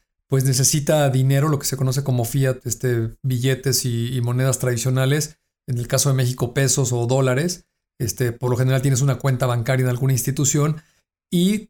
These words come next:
te acercas con estas empresas que se llaman exchanges y compras las criptomonedas digitales, ¿no?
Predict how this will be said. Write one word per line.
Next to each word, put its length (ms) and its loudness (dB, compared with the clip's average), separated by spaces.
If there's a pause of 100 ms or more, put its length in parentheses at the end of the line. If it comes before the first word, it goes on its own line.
te 80 -2
acercas 380 2
con 160 0
estas 260 2
empresas 500 0
que 120 -2
se 120 -2
llaman 300 2
exchanges 800 0 (320)
y 300 0
compras 500 2
las 200 0
criptomonedas 720 0
digitales, 480 -4
¿no? 160 0